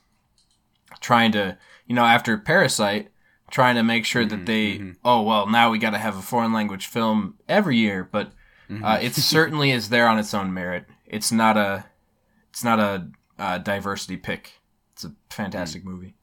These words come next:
Speaker 2: Oh yeah, yeah. I'm glad you, like, I've, I've been worried to watch it because with a three-hour runtime, it's like,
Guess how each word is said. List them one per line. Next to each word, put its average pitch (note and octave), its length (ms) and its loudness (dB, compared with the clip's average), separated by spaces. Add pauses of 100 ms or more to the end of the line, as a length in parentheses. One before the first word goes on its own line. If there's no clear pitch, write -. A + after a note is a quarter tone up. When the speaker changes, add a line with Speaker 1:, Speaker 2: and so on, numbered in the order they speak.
(800)
Speaker 2:
Oh F#2+ 80 -10
yeah, E2 140 -12 (260)
yeah. F2+ 80 -8
I'm F#2+ 80 -8
glad A2 160 -2
you, F#2+ 120 -4
like, E2+ 160 -8
I've, F#2+ 300 -8 (680)
I've F#2 100 -8
been G2+ 200 -6
worried A2+ 380 -2 (300)
to G#2 100 -10
watch F#2 320 -4
it F#2+ 60 -8
because F2 480 -12
with F#2+ 140 -14
a F2+ 40 -14
three-hour F2+ 320 -4
runtime, E2+ 440 -8
it's D#2+ 140 -16
like, D#2+ 280 -14